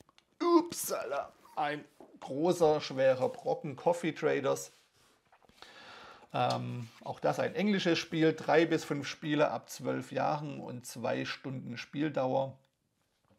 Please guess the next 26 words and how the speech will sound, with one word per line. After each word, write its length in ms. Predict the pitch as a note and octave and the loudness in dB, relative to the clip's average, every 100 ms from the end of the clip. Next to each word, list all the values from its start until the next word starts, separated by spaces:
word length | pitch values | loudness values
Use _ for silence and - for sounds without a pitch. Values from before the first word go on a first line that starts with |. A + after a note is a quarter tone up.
| _ _ _ _ | _ _ _ _
Enthält 420 | - A#2+ - B2+ | -14 -14 -10 -6
aber 160 | C3 A#2 | -4 -4
auch 120 | A#2 | -6
eine 260 | A2+ A#2 - | -8 -10 -12
offizielle 840 | A2+ C3+ A#2+ - A#2 A#2+ B2 A#2+ - - - _ | -10 -8 -10 -10 -10 -8 -8 -10 -14 -20 -20 _
Zwei-Spieler-Variante. 1600 | - B2+ C#3 D3 - - C3 A#2+ A2+ A2+ B2 A#2 A#2 A#2 B2 A#2+ A#2+ - _ _ _ _ _ _ _ _ _ _ | -10 -2 0 0 -2 -4 0 0 0 -2 -2 -4 -4 -6 -6 -8 -8 -20 _ _ _ _ _ _ _ _ _ _
Worum 220 | C#3+ B2+ | -6 -4
geht's? 300 | B2 D3 D#3+ | 2 4 4
Also 500 | D3 C3 C#3 C3+ C#3 - - - - - | 4 2 4 4 2 -6 -18 -20 -18 -12
man 120 | C3+ | -8
versucht 360 | C3+ A#2+ C3 C3+ | -6 -6 -4 -4
eben, 160 | B2+ | -4
ist 140 | C3+ D#3 | -2 -2
einfach 340 | C#3 C#3+ C3 | 0 -2 -2
ein, 380 | C3 C3 C3 C3+ | -6 -8 -8 -2
ein 60 | |
Wirtschaftsspiel. 800 | C#3+ F#3+ F3+ F3 - C#3+ C#3+ C#3+ C3+ | -2 2 2 0 -2 0 2 4 0
Man 320 | B2+ B2+ C3 - - - - - | -4 -4 -8 -12 -20 -20 -20 -10
muss 200 | D3+ D3 | -4 -4
eben 240 | C#3 C3 B2+ | -2 -2 -2
schauen, 320 | C3 B2+ C3 | 0 0 0
dass 140 | A2 | -4
man 160 | B2+ A#2+ | -4 -2
seine 300 | B2 B2 B2 | -2 -2 -4
Kaffeeplantagen 1300 | - C3+ - C3 C3 A#2+ C3 B2+ C3 B2+ C3 C3 C3 | -2 -4 -2 -2 -2 -4 -4 -4 -4 0 0 0 -4
aufbaut. 680 | G#2+ C3+ - B2+ B2+ B2+ | -6 -6 -2 0 2 0